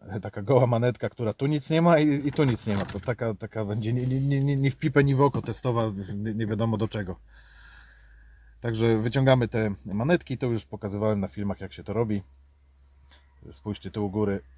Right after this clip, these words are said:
będziecie mieli linka, jak się, e, ten, e, zespół manetek wyciąga, jak się ten tempomat robi. A my teraz,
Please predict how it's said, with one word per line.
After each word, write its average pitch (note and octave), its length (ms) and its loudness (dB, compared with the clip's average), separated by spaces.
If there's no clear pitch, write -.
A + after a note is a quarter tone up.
będziecie G#2 400 -6
mieli G2+ 260 -4
linka, F#2+ 640 -4
jak F#2+ 240 -8
się, - 140 -12
e, F#2 840 -6
ten, F#2 600 -6
e, F2+ 720 -6
zespół G#2 320 -8
manetek G2+ 360 -4
wyciąga, B2 380 0
jak G#2 160 0
się F2 320 -8
ten F#2+ 140 -8
tempomat A2 420 -4
robi. G#2 260 -2
A C#3+ 100 2
my E3 140 6
teraz, C#3 420 4